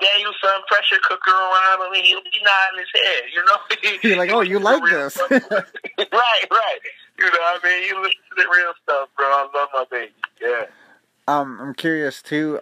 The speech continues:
Speaker 2: on the, when you listen to Therapeutic in full, um, what that feeling was like, too, and how long did you have to play around with the track placement?
Speaker 1: Oh, man, that took a while, man. I'm not gonna lie. We had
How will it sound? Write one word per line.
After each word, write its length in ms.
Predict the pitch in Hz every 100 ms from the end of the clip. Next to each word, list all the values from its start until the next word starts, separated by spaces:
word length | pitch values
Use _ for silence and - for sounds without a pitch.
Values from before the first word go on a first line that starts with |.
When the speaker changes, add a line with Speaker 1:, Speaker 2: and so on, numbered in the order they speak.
| -
Speaker 2:
on 600 | 127 123 120 113 110 107
the, 440 | 127 117 110 107 - _
when 220 | 123 135
you 120 | 135 127
listen 640 | 120 123 - 139 123 107 -
to 500 | - 131 123 120 107 -
Therapeutic 920 | 131 127 113 - 131 135 123 120 - -
in 160 | 123 110
full, 580 | - - 123 107 98 _ _ -
um, 340 | 107 107 98 - -
what 260 | 120 123 120
that 180 | 107 104
feeling 460 | - 120 117 110
was 160 | 110 101
like, 200 | 104 -
too, 200 | - 120
and 120 | 98
how 400 | - 123 120 107 104
long 300 | 113 117 113
did 120 | 107
you 80 | 110
have 140 | 104
to 80 | 107
play 220 | - 123 110
around 260 | 107 113
with 120 | 113 -
the 60 |
track 440 | - 107 95 - -
placement? 600 | 90 87 - 80 87 - _ _ _ _ _ _ _ _ _ _ _ _ _ _ -
Speaker 1:
Oh, 220 | 170 139 120
man, 140 | 117
that 120 | 156 -
took 140 | 190 -
a 120 | 110 101
while, 460 | 110 117 104 101
man. 220 | 101 113
I'm 60 | 131
not 240 | 110 104
gonna 260 | 104 104 101
lie. 240 | 107 104 120
We 100 | 127
had 400 | 117 104 98